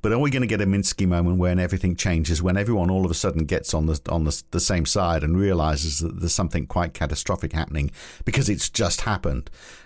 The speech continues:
And how far away could that Minsky moment be? And tied into that question, you know, in the finance industry, they ignore the, uh, the chance of all-out nuclear war,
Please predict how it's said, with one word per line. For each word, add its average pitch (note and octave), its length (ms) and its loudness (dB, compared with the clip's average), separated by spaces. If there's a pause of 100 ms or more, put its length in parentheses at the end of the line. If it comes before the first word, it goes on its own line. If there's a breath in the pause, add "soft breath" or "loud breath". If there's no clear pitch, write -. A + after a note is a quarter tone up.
(140 loud breath)
And G#2 200 2
how A#2+ 280 0
far G2+ 280 2
away F#2 220 4
could - 200 -4
that D#2 120 0
Minsky F2 340 0
moment D#2+ 380 2
be? D2 380 0
And G2+ 280 0
tied D3 360 0
into C3+ 240 0
that F2 200 -4
question, - 560 -4 (600 soft breath)
you C3 100 0
know, B2+ 240 0
in C#3 140 2
the C3 40 2
finance E3+ 540 2
industry, F2+ 380 2
they A#2+ 180 0
ignore A#2+ 560 2
the, F2 480 2
uh, E2 240 2
the - 140 -4
chance F#2+ 340 -2
of E2+ 80 2
all-out E2 300 2
nuclear E2+ 340 0
war, D#2+ 380 0